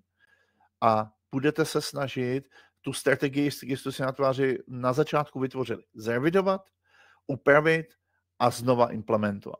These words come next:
A tohle vlastně děláte neustále. Jo? To znamená,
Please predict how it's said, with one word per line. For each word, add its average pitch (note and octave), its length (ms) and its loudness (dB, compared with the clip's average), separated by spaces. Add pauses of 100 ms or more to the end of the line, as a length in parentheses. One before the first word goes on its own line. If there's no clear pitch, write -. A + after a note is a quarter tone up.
(140)
A - 100 -12
tohle C3 600 0 (300)
vlastně B2 400 -2
děláte B2 640 2 (300)
neustále. A#2+ 840 -2
Jo? A#2+ 240 0
To D3 140 -10
znamená, B2 340 -2